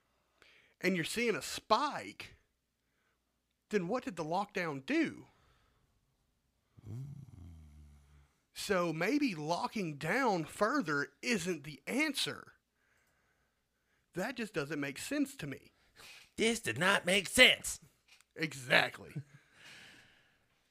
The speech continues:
Speaker 2: I'm still curious, you know, except for those businesses that produce and transport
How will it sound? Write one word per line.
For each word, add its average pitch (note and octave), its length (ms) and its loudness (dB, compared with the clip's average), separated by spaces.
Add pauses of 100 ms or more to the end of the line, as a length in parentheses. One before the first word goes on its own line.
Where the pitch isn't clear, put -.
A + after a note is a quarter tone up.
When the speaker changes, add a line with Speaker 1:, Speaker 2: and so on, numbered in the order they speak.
(720)
Speaker 2:
I'm B3+ 220 8
still C4 260 4
curious, C3 800 -2 (180)
you A#2+ 120 -8
know, G2 200 -4 (220)
except D#3 440 4
for - 180 0
those F#3+ 260 2
businesses A#2 600 0
that G#2 220 -4
produce A2 580 0
and C#3+ 160 -2
transport G#2+ 640 -4